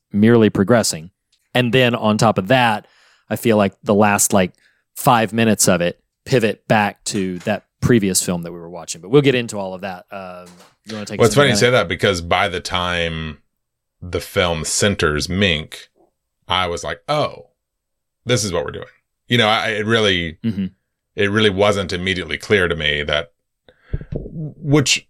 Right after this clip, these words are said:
Speaker 2: it's funny the way you described that earlier, and I think you're right.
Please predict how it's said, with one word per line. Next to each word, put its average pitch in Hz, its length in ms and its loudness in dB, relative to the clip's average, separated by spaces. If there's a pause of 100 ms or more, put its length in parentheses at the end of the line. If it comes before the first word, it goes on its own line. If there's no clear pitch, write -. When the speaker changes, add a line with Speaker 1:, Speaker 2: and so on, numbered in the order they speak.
(640)
Speaker 2:
it's 120 240 -2
funny 117 340 4
the 85 160 -2
way 90 160 4
you 85 180 0
described 85 400 0
that 76 180 0
earlier, 85 540 4
and 85 160 -4
I 80 100 2
think 82 320 -2
you're 76 220 -2
right. 90 580 0